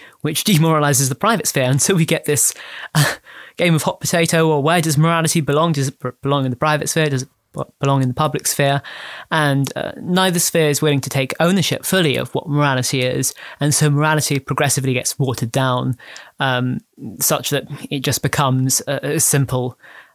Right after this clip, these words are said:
matter of what we feel, um, about certain people, our feelings of sympathy, um, as Hume and Smith argue, um, rather than something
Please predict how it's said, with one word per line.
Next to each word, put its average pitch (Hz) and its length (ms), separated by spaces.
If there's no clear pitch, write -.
matter 135 420
of 123 220
what 147 260
we 135 140
feel, 160 720
um, - 500
about 131 420
certain 131 420
people, 135 400
our 127 160
feelings 135 400
of 131 140
sympathy, - 920
um, 120 320
as 127 200
Hume 156 320
and 123 120
Smith - 320
argue, 120 460
um, 127 400
rather 135 400
than 127 320
something 127 560